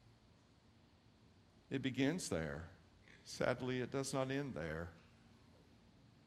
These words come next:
That's where things begin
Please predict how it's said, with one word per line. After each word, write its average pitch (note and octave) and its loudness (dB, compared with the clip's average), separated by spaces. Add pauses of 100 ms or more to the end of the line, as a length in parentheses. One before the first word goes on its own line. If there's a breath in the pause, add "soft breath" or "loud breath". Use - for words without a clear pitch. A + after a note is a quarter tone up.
(1300)
That's A2+ 8
where A#2+ 6
things A#2 2
begin G#2+ 2